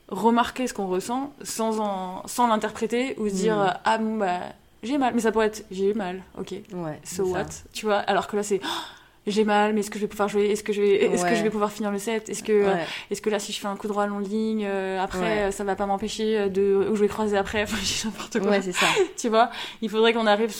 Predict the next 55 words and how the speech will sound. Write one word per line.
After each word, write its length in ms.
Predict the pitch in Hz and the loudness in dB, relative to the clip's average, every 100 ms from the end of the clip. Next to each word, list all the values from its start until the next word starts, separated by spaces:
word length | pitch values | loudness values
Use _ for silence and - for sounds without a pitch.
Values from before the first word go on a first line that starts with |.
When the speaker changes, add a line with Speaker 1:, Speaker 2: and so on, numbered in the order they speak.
| - | -4
Speaker 1:
à 80 | 214 | -4
trouver 260 | 214 208 214 | -4 -2 -2
ce 160 | 208 | -2
juste 240 | 196 202 214 | -4 -4 -2
milieu, 320 | 220 247 254 - | 0 0 -2 -6
j'imagine. 540 | 175 196 185 202 226 202 - - - - - - - | -8 -6 -4 -6 -6 -10 -16 -18 -16 -16 -18 -18 -4
Speaker 2:
Ouais, 220 | 196 214 | 2 2
c'est, 200 | 202 180 | 4 0
c'est, 100 | 170 | -2
Speaker 1:
Mm. 40 | 175 | -2
Speaker 2:
c'est 100 | 190 | -4
aussi 160 | 185 | -4
toute 180 | 190 196 | -6 -8
l'histoire 320 | 190 185 202 202 | -6 -4 -4 -4
que 60 | |
tu 140 | 190 175 | -4 -6
te 80 | - | -4
racontes 380 | 165 180 175 | -4 -2 -4
après. 440 | - 170 - 196 202 - - - _ - | -4 -4 -2 -2 -2 -10 -20 -20 _ -10
Et, 220 | 175 170 160 | -4 -2 -2
euh, 380 | 156 151 151 151 - - _ - | -4 -6 -8 -10 -16 -20 _ -10
et 160 | 165 165 | -4 0
ouais, 160 | 202 | 0
c'est 140 | 190 143 | 0 -6
aussi 140 | 147 | -8
créer 280 | 180 - 170 | -10 -6 -4
un 140 | 160 | -2
espace, 300 | 160 165 196 | -4 -2 -2
genre, 200 | 160 131 123 | 0 -4 -4
euh, 80 | 139 | -4
je 120 | 156 | -4
ne 80 | 160 | -6
suis 160 | 160 | -6
pas 160 | 170 170 | -6 -4
mon 180 | 165 156 | -4 -6
émotion, 460 | 156 156 185 185 | -6 -8 -6 -4
je 40 | 180 | -4
ne 60 | |
suis 140 | 160 156 | -6 -8
pas 100 | 170 | -6
ma 160 | 165 | -6
douleur, 320 | 160 160 170 180 | -8 -6 -6 -6
je 60 | |
ne 80 | 160 | -8
suis 140 | 160 156 | -10 -10
pas 140 | 165 | -6
mes 120 | 160 | -6
pensées, 680 | 156 156 156 170 175 190 180 | -8 -10 -8 -6 -4 -4 -6
et 40 | 156 | -8
je 60 | |
peux 120 | - 160 | -10 -12
juste 180 | 180 | -10
les 100 | 160 | -8
observer, 420 | 156 147 147 160 160 | -8 -6 -6 -6 -8
quoi. 180 | 135 | -12